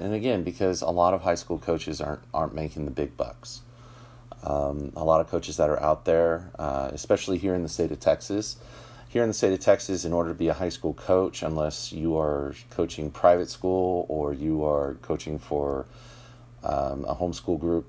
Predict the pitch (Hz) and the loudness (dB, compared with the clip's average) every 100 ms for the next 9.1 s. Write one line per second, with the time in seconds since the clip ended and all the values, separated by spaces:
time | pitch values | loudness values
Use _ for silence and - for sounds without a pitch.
0 | - 71 64 - 78 82 80 76 - 76 | -2 -2 -2 -4 -4 0 0 -2 -4 -2
1 | 78 80 80 - - - - - - 82 | -2 -2 -6 -10 -20 -20 -20 -4 2 4
2 | 80 85 95 110 - 101 101 101 98 - | 4 4 4 4 2 2 2 2 0 0
3 | 78 76 - 104 127 120 - - - 80 | 0 0 -6 -4 -2 -2 -6 -14 -6 -6
4 | 80 87 82 82 - 85 80 82 - 76 | -4 -6 -4 -2 -2 -4 -2 -4 -4 -6
5 | 71 85 82 76 - 76 76 80 87 95 | -4 -2 -2 -2 -6 -8 -6 0 2 2
6 | 95 90 - - - - - 90 95 92 | 0 -4 -14 -18 -20 -10 -2 4 8 8
7 | 82 92 87 78 78 76 73 69 76 90 | 8 4 2 0 0 2 2 2 2 2
8 | - - 78 73 - - 82 82 85 85 | 0 -6 -2 -2 -2 0 0 0 -6 -6